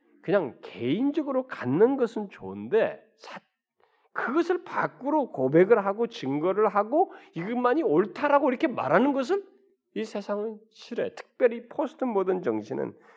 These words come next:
그것을 아주 싫어합니다. 사적인 영역으로 이렇게 가져라, 이게. 사적인 영역에 가두고 그저 공적인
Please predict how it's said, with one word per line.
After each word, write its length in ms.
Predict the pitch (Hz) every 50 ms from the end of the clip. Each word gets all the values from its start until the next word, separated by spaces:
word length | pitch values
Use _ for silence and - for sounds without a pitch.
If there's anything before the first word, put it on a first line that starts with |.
| _ _
그것을 340 | - - 180 208 208 - 262 -
아주 220 | - 233 - 269
싫어합니다. 460 | 226 - - - - - - - - _ _ _ - _ _ _
사적인 720 | - - - 240 233 233 - - 262 262 277 262 226 156
영역으로 600 | 147 156 185 220 247 269 269 247 269 277 269 202
이렇게 200 | 170 180 165 -
가져라, 380 | - - - 98 117 143 175 156
이게. 220 | 107 90 107 117
사적인 460 | - - 185 190 - 247 247 233 185 151
영역에 340 | 143 156 170 175 165 165
가두고 460 | 156 - - 101 104 123 160 240 277 - - - -
그저 160 | - 185 185
공적인 760 | 185 - 143 160 208 220 214 - 269 269 254 294 277 220 -